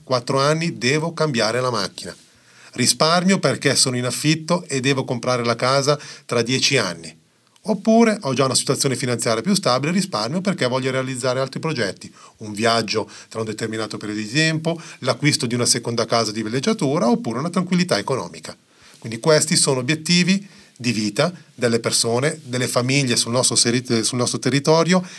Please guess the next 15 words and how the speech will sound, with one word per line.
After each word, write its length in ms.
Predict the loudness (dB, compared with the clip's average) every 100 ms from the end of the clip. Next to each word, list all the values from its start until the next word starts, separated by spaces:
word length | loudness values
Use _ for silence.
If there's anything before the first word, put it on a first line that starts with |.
| -12
e 120 | -8
con 140 | 0 2
l'investimento 640 | 4 2 0 0 0 0
dobbiamo 400 | -2 0 0 0
andare 300 | 0 0 0
a 40 | 0
soddisfare 800 | -2 -2 -2 0 0 0 -2 -6 -16 _
prima 300 | 0 0 0
queste 280 | -4 -6 -8
esigenze. 540 | -10 -10 -12 -10 -12 _ _ _ _
Il 100 | -4
rendimento 720 | -2 0 0 2 2 0 -4 -4
è 60 | -4
una 160 | -4
conseguenza. 640 | -2 0 0 -4 -6 -8